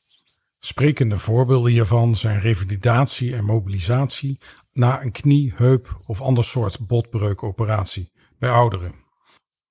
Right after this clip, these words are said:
Als zij niet goed worden opgevangen na hun operatie, liggen ze meestal weer snel in het ziekenhuis voor een nieuwe behandeling. De achteruitgang in gezondheid en uitgaven aan zorg stijgen dan navenant.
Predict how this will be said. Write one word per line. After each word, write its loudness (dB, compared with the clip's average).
Als -6
zij 4
niet 2
goed -2
worden 0
opgevangen 0
na 4
hun 2
operatie, -2
liggen 2
ze 0
meestal 0
weer 2
snel 0
in 2
het 2
ziekenhuis 0
voor -2
een 4
nieuwe 2
behandeling. -8
De -8
achteruitgang 0
in 0
gezondheid 0
en -6
uitgaven 0
aan 0
zorg 0
stijgen 0
dan 0
navenant. 0